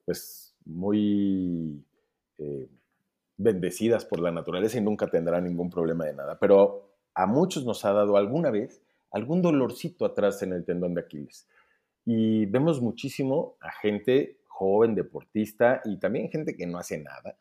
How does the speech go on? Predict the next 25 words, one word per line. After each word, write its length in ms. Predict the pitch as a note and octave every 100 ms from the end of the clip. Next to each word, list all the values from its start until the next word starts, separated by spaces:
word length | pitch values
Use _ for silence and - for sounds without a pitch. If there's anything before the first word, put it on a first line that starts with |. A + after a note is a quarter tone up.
| _ _ _ _
o 200 | - F2
mujeres 460 | F#2 F2 A2+ B2 B2
que 80 |
andan 240 | A2 G#2 G2
todo 140 | G2+
el 100 | F#2
tiempo 240 | F2+ F2+ F2+
en 80 |
tacones, 600 | F2 E2 F#2 F#2 G#2+ E3+ _ _ _ _ _ _ _
y 140 | - C3
estas 340 | D#3 - G3+
cosas 520 | - C#3 - - - _
pueden 260 | D3+ D#3+ F3+
ir 100 | D#3
generando 540 | - D3+ A2 A2+ A#2
problemas 580 | A2+ F#2 G2+ A2+ A2 F#2+
en 100 | E2
el 100 | E2
tendón. 400 | - E2 D#2 D#2 _ _ _ _ _
Entonces 220 | - A#2+
te 60 | C3+
decía, 480 | B2 C3 G#2+ - -
tiene 380 | G2 F2+ F2+ - _ _ -
mala 560 | F#2 G2 G#2 G#2 G#2
circulación, 880 | - A2 - B2 A#2+ E3 D#3+ E3 F3+